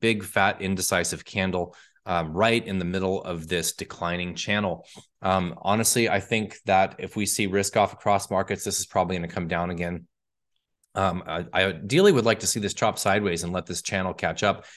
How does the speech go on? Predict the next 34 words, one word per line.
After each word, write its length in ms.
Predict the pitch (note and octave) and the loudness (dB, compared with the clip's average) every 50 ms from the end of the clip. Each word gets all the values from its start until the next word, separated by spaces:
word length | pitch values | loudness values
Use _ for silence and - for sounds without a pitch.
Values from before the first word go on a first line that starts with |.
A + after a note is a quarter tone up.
| _ - | _ -8
and 120 | G2 F2+ | -6 -2
break 220 | F2+ F#2+ F#2+ F2 - | 0 0 0 2 0
up 200 | G2 F2 - - _ | -2 -2 -4 -10 _
back 240 | - F2 E2 D#2+ - | 0 0 0 0 0
above 340 | E2+ D2 E2+ E2 F2 E2+ E2 | -4 -4 -2 -2 -2 -2 -2
that. 240 | E2 D2+ D2+ - - - - - - - _ - | -4 -4 -4 -6 -8 -14 -20 -20 -20 -20 _ -4
Uh, 120 | D#2+ E2 E2+ | -4 -2 -2
we're 160 | F2 F2+ E2 | 0 -2 0
seeing 320 | - - A2+ G#2 G2+ F#2+ | 0 0 2 2 0 0
declining 480 | E2 F2+ - - - G2 G2 F#2 F2+ E2+ | -4 -6 -8 -4 -2 -2 0 0 -2 -2
volume 400 | D#2+ F#2 G2 G#2+ A2 A#2 B2 A#2+ | 0 2 2 2 4 2 2 2
over 100 | G#2+ F#2+ | 0 0
the 100 | F2 F2+ | 0 0
last 300 | F2 F2+ F2+ F#2 - - | 0 2 2 2 2 0
six 240 | - F#2+ - - - | -2 -2 -2 -2 -4
or 80 | F2 | -2
eight 160 | E2 D#2+ - - | -4 -4 -4 -2
weeks, 440 | G#2 A#2 C3 C3 C3 - - - - - - - - _ - - | 0 0 0 0 0 0 0 -2 -4 -12 -20 -20 -20 _ -6 -2
uh, 240 | E2 D#2+ D#2 D#2 D#2 | 0 0 0 0 -2
right 260 | D#2 D#2+ D#2 C#2 - | -2 -4 -6 -6 -6
here, 360 | - B2+ C3 C3 B2+ B2 B2+ - - - - _ _ _ _ - | 0 2 4 4 4 2 -2 -10 -20 -20 -20 _ _ _ _ -4
and, 400 | F#2 F#2+ F#2 F#2 F#2+ F#2+ F#2 - | -2 0 2 2 2 2 0 -2
uh, 160 | - F#2 F#2 F#2+ | 0 0 2 4
nothing 500 | G2+ A2 B2+ C3 C3 D3 C3 B2+ A#2+ A2 G2 | 4 4 4 4 4 2 2 2 2 2 4
really 420 | G2+ A2 A2 A2+ A2 A2 A2+ G#2 | 4 4 6 6 6 4 2 2
to 260 | - - A2+ G2+ F#2+ | 0 0 2 2 2
hang 300 | E2+ - G#2+ A2 A2 A2 | 2 0 0 0 2 2
your 100 | G#2+ G#2+ | 0 0
hat 360 | F#2+ - - G2+ G2+ A2 - - | -2 -2 0 2 2 2 2 2
on 240 | G2 G2 G#2 G2+ F#2+ | 0 0 0 0 -2
technically 540 | - - A2 - - A#2 G#2 - G#2+ F#2+ F2 | -4 -4 -4 -4 -4 -6 -6 -4 -4 -4 0
here. 200 | G2 G2+ F2+ E2 | 0 0 0 0
We're 120 | E2+ E2+ | -4 -6
trading 500 | E2 - - G#2 G2 F#2+ F2+ F2 E2+ | -6 -2 0 2 2 2 0 -4 -6